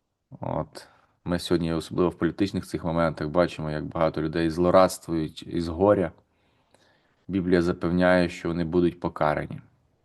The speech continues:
Це просто так не пройде. "Старі увінчані онуками своїми, а славою синів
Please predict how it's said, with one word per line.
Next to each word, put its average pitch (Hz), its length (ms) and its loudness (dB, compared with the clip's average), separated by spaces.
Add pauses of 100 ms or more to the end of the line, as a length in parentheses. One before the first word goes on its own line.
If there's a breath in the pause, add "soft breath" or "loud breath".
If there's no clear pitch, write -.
(340)
Це - 160 -6
просто - 300 0
так - 240 0
не 87 80 -2
пройде. 78 400 -4 (880 loud breath)
"Старі 135 420 8
увінчані 117 600 6
онуками 101 580 0
своїми, 73 520 -8 (180)
а 90 180 6
славою 95 680 4
синів 87 680 -4